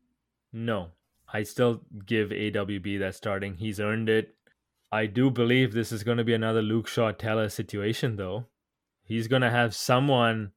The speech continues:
who's gunning for that spot. He's a thirty-year-old, remember, so he's not got, you know, too much time at the top. He's also a Bury boy, so he's from that area. So I don't know if he's a United supporter. Uh,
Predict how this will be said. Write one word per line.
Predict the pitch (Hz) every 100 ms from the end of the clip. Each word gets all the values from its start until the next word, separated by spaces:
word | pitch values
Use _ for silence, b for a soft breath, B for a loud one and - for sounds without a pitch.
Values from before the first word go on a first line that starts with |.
| _ _ _ _ _ _
who's | 120 117 98 95 _ _ 113 104
gunning | 123 131 143 123
for | 127
that | 120 117
spot. | - 127 117 -
He's | 113 110
a | 117
thirty-year-old, | - 135 143 139 135 135 113
remember, | 117 110 110 107
so | 101 117
he's | 110
not | 127
got, | 120 117 101 _
you | 120
know, | 110 -
too | 143
much | 135 120
time | 131 123
at | 113
the | 104
top. | - 113 110 _ b b b b b
He's | - 113
also | 127 135 156 139 120 - _
a | 113
Bury | 101 120 127 123
boy, | 117 117 98 90 92
so | - 101
he's | 113 -
from | 123 135 135
that | 123 107
area. | 123 117 87 - _ _ _ _
So | - 113 98 92 - _ _ _ _ -
I | 120
don't | 135 139
know | 135
if | 135
he's | 120
a | 120
United | 107 107 117 117
supporter. | 104 110 123 151 175 - _ _
Uh, | 98 90